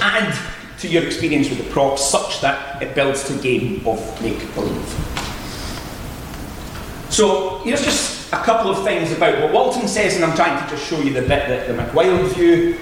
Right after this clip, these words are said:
kind of adds. So for Walton, uh, when it comes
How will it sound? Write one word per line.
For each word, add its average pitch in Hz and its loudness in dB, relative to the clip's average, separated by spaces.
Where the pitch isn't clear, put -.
kind 160 2
of 160 2
adds. - 0
So 185 4
for 165 4
Walton, 226 4
uh, 156 0
when 147 2
it 139 -4
comes 196 2